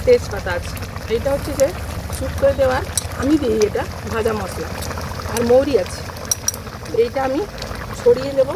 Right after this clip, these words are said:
তারপরে নামাবো। দেখুন, ঝোলটা অনেকটাই মরে গেছে, সব সবজি সেদ্ধ হয়ে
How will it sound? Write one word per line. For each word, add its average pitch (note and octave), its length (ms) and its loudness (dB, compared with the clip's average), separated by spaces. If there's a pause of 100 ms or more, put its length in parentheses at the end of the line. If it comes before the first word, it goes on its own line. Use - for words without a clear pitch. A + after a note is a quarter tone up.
(420)
তারপরে A3+ 340 -2 (100)
নামাবো। G3 280 -6 (2000)
দেখুন, C4+ 200 0 (840)
ঝোলটা A#3+ 320 0
অনেকটাই A#3+ 340 0
মরে A#3+ 200 2
গেছে, A3+ 180 -6 (2750)
সব A#3 200 0
সবজি A3+ 340 0
সেদ্ধ A3+ 180 2 (120)
হয়ে A#3+ 140 4